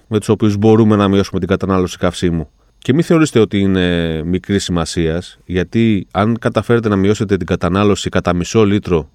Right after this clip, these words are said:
στα εκατό χιλιόμετρα, το συνολικό όφελος στο τέλος της χρονιάς θα είναι πολύ μεγάλο.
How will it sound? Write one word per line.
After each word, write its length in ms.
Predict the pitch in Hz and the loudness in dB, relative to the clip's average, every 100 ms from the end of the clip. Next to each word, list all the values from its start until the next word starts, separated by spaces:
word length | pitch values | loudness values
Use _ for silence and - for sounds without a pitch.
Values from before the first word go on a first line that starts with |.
| _ | _
στα 160 | - | -6
εκατό 240 | 92 85 95 | -4 -2 -4
χιλιόμετρα, 640 | 104 92 85 76 85 101 _ _ _ | -2 0 0 -2 -4 -6 _ _ _
το 100 | - | -8
συνολικό 480 | 90 95 87 92 - | -4 -2 -2 0 2
όφελος 520 | 117 120 95 78 - - _ | 2 2 -2 -2 -8 -20 _
στο 200 | - 87 | -10 -4
τέλος 220 | 101 107 | 0 -2
της 100 | - | -2
χρονιάς 460 | - 80 80 90 - _ _ _ | -4 -2 0 -4 -6 _ _ _
θα 100 | - | -6
είναι 120 | 135 | -2
πολύ 220 | 120 110 | 2 2
μεγάλο. 460 | 101 80 73 71 | 2 0 -2 -6